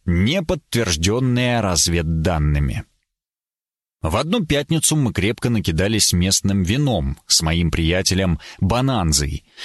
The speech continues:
У него же и заснули. Однако отдохнуть не получилось. В час ночи на улице началась пальба. Кто-то пару раз пробежал под окнами,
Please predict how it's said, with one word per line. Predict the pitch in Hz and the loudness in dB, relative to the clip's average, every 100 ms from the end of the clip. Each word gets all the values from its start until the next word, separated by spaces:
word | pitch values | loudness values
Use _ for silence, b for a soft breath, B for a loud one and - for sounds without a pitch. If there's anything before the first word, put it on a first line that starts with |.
| B B | B B
У | 226 | -2
него | 226 220 214 | 0 2 0
же | 147 | 0
и | 120 | 0
заснули. | 131 127 - 85 73 - B B B | 0 0 0 0 -2 -6 B B B
Однако | - 101 156 151 - | -4 -2 -2 -2 -4
отдохнуть | 143 135 104 127 143 185 220 165 | -4 -2 0 0 0 0 0 0
не | 175 180 | -2 0
получилось. | 170 190 196 - 196 180 95 71 67 - - B B B | 0 0 0 0 0 0 0 -2 -2 -2 -4 B B B
В | - | -4
час | - - 113 143 - 175 | 0 0 0 0 0 2
ночи | 185 190 - - 76 | 2 0 0 0 0
на | 76 87 | 0 0
улице | 113 170 123 82 - | 2 0 0 0 0
началась | 82 82 110 131 139 - | 0 0 0 0 0 -2
пальба. | - 131 143 131 131 69 - _ - | -2 -2 0 0 -2 -4 -8 _ -8
Кто-то | - 151 151 151 | -4 -4 -2 -2
пару | 151 156 170 | 0 0 0
раз | 165 120 - | 0 -2 -4
пробежал | 95 87 104 117 98 | -4 0 0 0 -2
под | - 90 82 | -2 -2 0
окнами, | 190 - 87 71 | -2 0 0 0